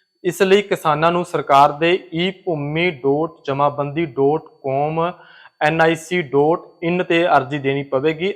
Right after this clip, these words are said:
ਅਰਜ਼ੀ ਦੇਣ ਦੀ, ਜਿਸ ਤਰ੍ਹਾਂ ਤੁਹਾਨੂੰ ਦੱਸ ਦਿੱਤਾ ਗਿਆ ਕਿ ਇਕੱਤੀ ਅਗਸਤ ਦੋ ਹਜ਼ਾਰ ਪੱਚੀ ਆਖਰੀ ਡੇਟ ਹੈ, ਸਰਕਾਰ ਅਰਜ਼ੀ ਦੇਣ ਵਾਲਿਆਂ ਦੀ ਜ਼ਮੀਨ ਖਰੀਦੇਗੀ। ਸਰਕਾਰ ਨੇ ਇਸ ਕਦਮ ਦੇ ਨਾਲ ਐਕਸਪ੍ਰੈਸ ਵੇ ਦੇ ਨਾਲ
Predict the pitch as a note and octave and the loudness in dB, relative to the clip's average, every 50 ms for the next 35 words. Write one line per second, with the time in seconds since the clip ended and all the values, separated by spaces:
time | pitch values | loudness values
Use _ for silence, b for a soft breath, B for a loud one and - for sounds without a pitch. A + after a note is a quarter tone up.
0 | - D3+ C#3 C3 C3+ C3+ C#3+ C3 C3+ C#3+ D3 D#3 C#3 D#3 D3+ C#3 C3+ - - D3 | 0 0 2 2 0 -2 -6 -6 -6 -6 -6 -6 -8 -10 -10 -10 -12 -14 -12 -12
1 | C#3+ D3 C#3+ B2+ C3 B2+ B2 B2+ C3+ C3+ - D3 C#3+ C#3+ D3+ D3+ - - F3 E3 | -10 -8 -6 -4 -4 -4 -4 -6 -8 -6 -4 -2 -2 -2 -4 -6 -6 -10 -14 -10
2 | _ - D#3 - - _ _ F#3+ F#3+ - - C#3 B2+ C3 C3+ C#3 - - D#3 C3+ | _ -8 -10 -10 -12 _ _ -6 -6 -6 -4 -2 0 0 0 0 -2 -6 -4 -2
3 | C3+ C#3 C#3+ C#3 C#3 C#3 - - C3+ - _ - - E3+ F#3 - - _ _ - | -2 0 0 0 -2 -2 -4 -8 -12 -12 _ -10 -8 -8 -8 -8 -12 _ _ 0
4 | - E3+ E3+ - - F#3+ G3 G3+ G3 b b b b b - C3 D3 D#3 E3+ D#3+ | 0 0 2 2 0 -2 -2 -2 -4 b b b b b -4 0 2 2 4 4
5 | - F#3 G3 G3+ - F#3 D#3 - D#3+ D#3 D#3+ D#3 - - - C#3+ C#3 D#3 D#3 D#3+ | 4 4 4 4 2 -2 -2 4 6 6 6 4 2 -2 -4 -4 -4 -4 -4 -2
6 | D#3+ D#3 D3 C#3+ C#3 D3+ D#3+ D#3+ F3 D3 C3 C#3+ C#3+ C#3+ C3+ B2+ - - B2 A#2+ | -2 0 2 2 2 2 0 -4 -4 -6 -6 -4 -4 -4 -4 -6 -6 -6 -8 -4
7 | A2+ B2+ C3 C#3 F#3 - - - _ _ b b b b b b - E3 D3+ F3 | -2 -2 -2 0 -2 -4 -4 -8 _ _ b b b b b b -2 2 6 8
8 | E3 E3 E3+ F#3 G#3 G#3 - G3+ F#3 - - - E3+ F3 F3+ F3 F#3 F#3 F#3 F3+ | 10 10 10 8 4 0 -2 -4 -6 -4 -2 0 0 0 0 0 0 2 4 4
9 | F#3 G3 - - E3+ D#3+ D#3 - - - F#3 F3+ F3 - E3+ D#3 E3 E3+ D#3+ F3 | 4 4 2 0 0 0 0 -2 -2 -2 0 0 0 -2 -4 -4 -2 -2 -2 -2
10 | E3+ D3+ D3 C#3+ D3 D#3 E3 E3+ F3+ F#3 F3+ | -2 0 2 6 6 6 6 6 2 0 -4